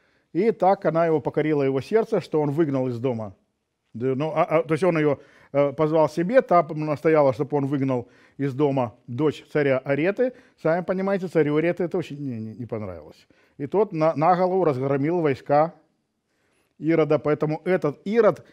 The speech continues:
в принципе, не имел никакого ни авторитета, ни влияния. А, э, когда, э, И-, Иисусу сказали, что он ищет тебя убить, помните, Иисус сказал: «Идите, скажите этой лисице». Вот. И мы, э,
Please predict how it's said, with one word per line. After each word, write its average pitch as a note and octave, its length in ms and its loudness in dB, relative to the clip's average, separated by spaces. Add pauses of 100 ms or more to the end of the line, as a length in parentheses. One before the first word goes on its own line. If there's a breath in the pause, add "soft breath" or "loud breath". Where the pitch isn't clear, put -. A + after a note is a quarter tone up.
(120)
в - 140 -20
принципе, F#3+ 600 -2
не F3+ 340 -2
имел E3 260 -2
никакого D#3+ 500 -2
ни D3 100 -2
авторитета, D3 680 0
ни D3+ 120 -2
влияния. E3+ 640 2 (460 soft breath)
А, C#3 520 2
э, C3+ 200 -4
когда, D#3 640 2
э, C#3+ 200 -4
И-, C#3 300 -10
Иисусу D#3 420 -6
сказали, D3+ 380 -2
что D3 180 -4 (100)
он D#3+ 220 0
ищет D#3 400 -8
тебя C#3 260 2
убить, D3+ 340 -2
помните, F#3+ 340 -2
Иисус C#3+ 160 -8
сказал: C#3+ 260 0
«Идите, C#3+ 380 -6
скажите E3 400 -4
этой D3+ 160 -6
лисице». - 440 -12 (640 soft breath)
Вот. D#3+ 400 2
И D3 100 -2
мы, A#3+ 340 0
э, D#3 440 0